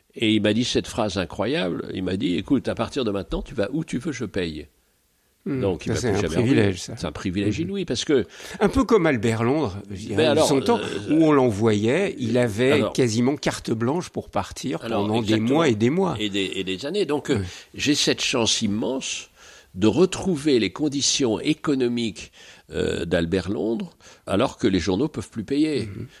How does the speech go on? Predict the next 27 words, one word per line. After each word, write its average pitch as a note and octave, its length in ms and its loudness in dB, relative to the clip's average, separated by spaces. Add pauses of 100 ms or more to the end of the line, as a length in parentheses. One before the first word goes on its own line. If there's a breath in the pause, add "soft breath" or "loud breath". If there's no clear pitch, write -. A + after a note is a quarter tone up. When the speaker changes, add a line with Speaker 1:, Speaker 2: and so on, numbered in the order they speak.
Speaker 1:
Comprenez, A2+ 380 -2
un A2 160 2
journal, G2+ 440 -4
s'il F#2+ 220 -4
envoie F#2+ 180 0
quelqu'un F#2 400 -4
pendant F2 200 -4
une E2+ 80 -4
semaine, A2 440 -4
c'est F#2 140 -8
déjà E2 280 -2
énorme, G2+ 500 0
et D#2+ 80 -2
puis G2 420 -2
le F2+ 100 0
rédacteur E2+ 440 -2
en D2+ 40 -6
chef F#2+ 300 -6
lui E2 80 -4
dit, F#2+ 200 -6
j'espère F2 340 -6
que - 80 -20
tu - 60 -12
vas - 60 -6
rapporter - 380 -4
du F#2+ 80 -2
lourd. C3 300 -2